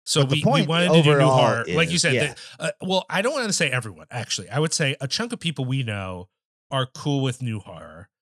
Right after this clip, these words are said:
Speaker 1: And I like that. You know, the Carnage
Speaker 2: Mm.
Speaker 1: Report is on the network. They only do new horror. Um, you know, Justin Lohr is my co-host. He loves new horror movies. He watches a lot of new horror movies.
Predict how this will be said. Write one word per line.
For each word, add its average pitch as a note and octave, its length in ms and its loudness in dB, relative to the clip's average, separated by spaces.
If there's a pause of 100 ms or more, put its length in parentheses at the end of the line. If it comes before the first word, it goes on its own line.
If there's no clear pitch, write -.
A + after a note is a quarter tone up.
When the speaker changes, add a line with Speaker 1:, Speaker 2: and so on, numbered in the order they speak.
(280)
Speaker 1:
And C3 560 2
I E3 60 0
like G#3+ 240 0
that. F2+ 200 -12
You A#2+ 120 -4
know, B2 240 0
the C3 140 -10
Carnage C3+ 420 0
Speaker 2:
Mm. C3 60 2
Speaker 1:
Report C3+ 440 -2
is B2+ 140 -2
on C3 120 2
the C3 60 0
network. B2 400 -2
They A#2+ 180 -2
only B2+ 220 2
do B2 140 0
new B2 180 0
horror. A#2 540 0 (440)
Um, A#2 560 -2 (600)
you B2+ 100 0
know, A2+ 140 0
Justin B2+ 420 0
Lohr A#2+ 220 2
is A#2 120 -2
my A2+ 120 -2
co-host. A2 500 -2
He C3 100 -4
loves A#2 300 -2
new A#2 140 -2
horror A2 180 -2
movies. A2 280 -4
He B2 60 -4
watches A2 240 -4
a A2+ 60 -6
lot G#2+ 220 -4
of G#2 60 -8
new G#2+ 120 -6
horror G#2 200 -6
movies. G2+ 460 -6